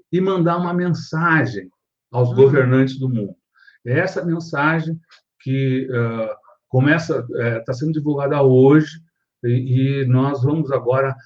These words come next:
Speaker 1: apresentar pra vocês essa, o texto dessa, dessa mensagem. Eu, eu vou botar aqui na tela pra mim, espero, daí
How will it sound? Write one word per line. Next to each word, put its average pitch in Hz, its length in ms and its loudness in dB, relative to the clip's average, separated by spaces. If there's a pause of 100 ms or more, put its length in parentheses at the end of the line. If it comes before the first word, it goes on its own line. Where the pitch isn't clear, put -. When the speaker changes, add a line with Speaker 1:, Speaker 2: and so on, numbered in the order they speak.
(140)
Speaker 1:
apresentar 139 680 0
pra 139 160 -2
vocês 117 760 -2 (340)
essa, 120 720 0 (360)
o 117 80 -6
texto 120 440 2
dessa, 120 640 0 (320)
dessa 117 240 -4
mensagem. 127 480 -4
Eu, 107 220 -6
eu 123 100 0
vou 139 220 0
botar 139 300 -2
aqui 143 180 -4
na 131 160 -2
tela 131 340 -2
pra 113 160 -6
mim, 151 200 2
espero, 143 460 -2
daí 139 180 4